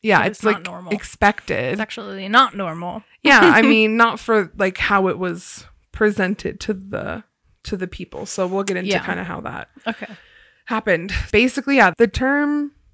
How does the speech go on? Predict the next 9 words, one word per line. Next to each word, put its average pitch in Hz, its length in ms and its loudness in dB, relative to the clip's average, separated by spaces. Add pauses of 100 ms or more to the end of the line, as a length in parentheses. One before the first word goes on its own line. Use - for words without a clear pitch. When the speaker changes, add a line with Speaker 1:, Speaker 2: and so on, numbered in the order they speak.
(140)
Speaker 1:
premarital 247 600 0
exam 208 460 -2
is 208 120 -2
a 214 60 -2
unique 208 420 -2
term 220 380 -6
in 196 160 -6
Utah, 185 480 -10 (540)
but 190 480 0